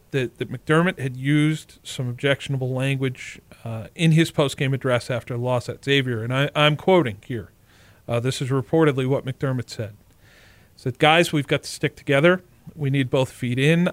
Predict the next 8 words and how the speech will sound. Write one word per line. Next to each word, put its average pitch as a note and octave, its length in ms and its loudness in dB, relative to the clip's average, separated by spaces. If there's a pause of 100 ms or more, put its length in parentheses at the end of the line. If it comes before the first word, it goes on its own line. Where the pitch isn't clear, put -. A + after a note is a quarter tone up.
I A#2+ 140 -4
need B2+ 240 0
everybody D#3+ 480 4
to C3 80 -4
stay C#3+ 300 0
on C#3 160 2
the A#2+ 80 -6
plantation. B2 800 -4